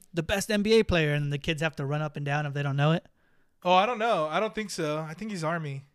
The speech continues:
Speaker 1: Is he? I'm pretty
Speaker 2: Yeah,
Speaker 1: sure
Speaker 2: yeah.
Speaker 1: he, like, he does a bunch of Coast Guard kids, 'cause, like, they always have, like, that Coast Guard. It looks like a, what are those? The lifesaver?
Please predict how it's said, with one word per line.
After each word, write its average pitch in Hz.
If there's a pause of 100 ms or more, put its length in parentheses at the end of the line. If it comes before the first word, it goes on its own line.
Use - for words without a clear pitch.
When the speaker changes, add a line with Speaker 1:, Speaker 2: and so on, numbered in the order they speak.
(180)
Speaker 1:
Is 165
he? 247
I'm 254
pretty 294
Speaker 2:
Yeah, 294
Speaker 1:
sure 277
Speaker 2:
yeah. 254
Speaker 1:
he, 190
like, 151 (100)
he 175
does 190
a -
bunch 185
of 143
Coast 190
Guard 139
kids, 131
'cause, 160
like, 151
they 175
always 190
have, 180
like, 170
that 147 (920)
Coast 175
Guard. 160
It 135
looks 160
like 165
a, 135
what 180
are 185
those? 190
The 156
lifesaver? 190